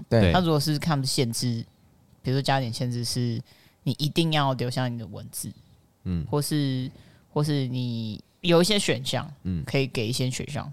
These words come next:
Speaker 3: 我记得他们之前有一些
Speaker 2: 我觉得可以，我，我觉得还有一个东西很好，
Speaker 1: 嗯。
Speaker 2: 可以检举这件事情就很，很好。
Speaker 3: 检举什么意思？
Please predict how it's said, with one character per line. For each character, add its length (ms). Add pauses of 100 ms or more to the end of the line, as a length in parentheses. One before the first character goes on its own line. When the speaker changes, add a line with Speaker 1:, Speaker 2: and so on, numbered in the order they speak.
(140)
Speaker 3:
我 100
记 160
得 80
他 200
们 80
之 140
前 100
有 120
一 0
些 40
Speaker 2:
我 40
觉 160
得 40
可 160
以， 140
我， 120 (100)
我 100
觉 160
得 160
还 140
有 60
一 40
个 100
东 160
西 120
很 180
好， 280
Speaker 1:
嗯。 140
Speaker 2:
可 80
以 160
检 380
举 260 (400)
这 120
件 120
事 140
情 80
就 100
很， 160
很 160
好。 160 (220)
Speaker 3:
检 300
举 260
什 100
么 120
意 100
思？ 100